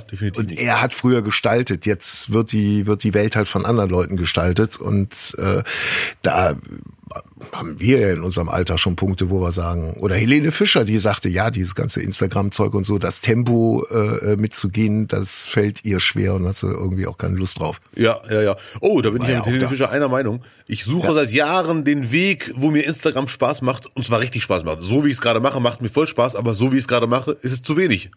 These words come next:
Speaker 2: Weißt du, wie es Spaß macht? Richtig, richtig Spaß macht,
Speaker 1: Hau
Speaker 2: dass
Speaker 1: raus.
Speaker 2: du jemanden bezahlst, der es für dich macht. Eine oder eine Frau sogar, die es für dich macht, die bekommt eine Summe und dann kann die aber auch Sachen anschieben, die,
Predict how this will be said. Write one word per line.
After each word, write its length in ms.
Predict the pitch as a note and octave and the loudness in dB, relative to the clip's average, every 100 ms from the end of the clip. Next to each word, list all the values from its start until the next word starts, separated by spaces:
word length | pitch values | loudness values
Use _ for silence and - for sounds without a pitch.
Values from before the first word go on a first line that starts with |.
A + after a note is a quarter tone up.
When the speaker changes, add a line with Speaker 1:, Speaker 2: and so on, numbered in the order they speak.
| _ | _
Speaker 2:
Weißt 260 | - B2 D#3+ | 0 0 2
du, 40 | D#3 | 0
wie 60 | |
es 100 | F3+ | 0
Spaß 380 | - C3+ D3 - | 0 0 0 -2
macht? 380 | C3+ E3 - - | -4 -4 -8 -4
Richtig, 460 | F#3+ - - - | -2 -2 -2 -2
richtig 300 | E3+ - - | -2 -2 -4
Spaß 340 | - - G#2 - | -4 -2 -4 -2
macht, 160 | G#2 | -2
Speaker 1:
Hau 120 | G#2 F#2 | 2 4
Speaker 2:
dass 100 | F2 | 4
Speaker 1:
raus. 80 | |
Speaker 2:
du 60 | D#2+ | 2
jemanden 420 | G#2+ A2 A#2 G#2+ | 0 2 0 0
bezahlst, 720 | G2 - - G#2 C3+ C3+ - | -2 -2 0 2 0 0 -2
der 100 | G#2 | 0
es 100 | G2 | 0
für 160 | - - | 0 -2
dich 260 | F#2+ F#2 | -2 -2
macht. 280 | - - - _ | -2 -6 -10 _
Eine 440 | - G#2 G2 G#2 G#2+ | -2 0 2 0 0
oder 240 | G#2 G2 | 0 0
eine 160 | F2+ F2 | -2 -6
Frau 280 | - E2+ | -2 -2
sogar, 320 | D#2 D#2 C#2+ - - - - - | 0 -2 -4 -6 -12 -14 -14 -2
die 60 | |
es 80 | G#2 | -2
für 140 | - F#2+ | 0 2
dich 260 | B2 - | 2 2
macht, 280 | A#2 C#3+ - | 0 0 -2
die 60 | A2 | -2
bekommt 640 | G2 - A2 A2 - - - | 0 2 2 2 -2 -8 -2
eine 140 | G2 | -2
Summe 400 | F#2 C#3+ E3+ G3+ _ _ - - - | 2 4 4 0 _ _ -20 -18 -18
und 260 | - A2 G2 - _ | -4 -2 -2 -4 _
dann 280 | G2 A2 A#2 | 2 2 2
kann 220 | A#2+ A#2+ | 2 4
die 120 | G#2+ | 2
aber 220 | F#2+ F#2+ | 2 2
auch 280 | F2 F#2+ - - _ | 2 0 -2 -18 _
Sachen 560 | A#2+ G2+ G2 A2+ G2+ - | -4 0 2 2 0 -2
anschieben, 580 | - F#2+ - G2 F#2 F2 | -4 -2 0 0 0 0
die, 360 | F2+ E2+ E2+ | 0 0 0